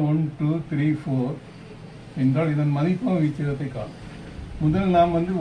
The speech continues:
Y is equal to தீர்வு கண்டுபிடிக்கணும். தீர்வு y is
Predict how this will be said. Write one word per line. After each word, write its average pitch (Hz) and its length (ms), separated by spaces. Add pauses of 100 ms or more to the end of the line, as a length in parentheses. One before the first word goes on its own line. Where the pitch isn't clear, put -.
Y 185 100
is - 160
equal 160 240 (100)
to 180 100 (520)
தீர்வு 175 260
கண்டுபிடிக்கணும். 101 320 (1400)
தீர்வு 127 440 (2500)
y 156 100
is 190 120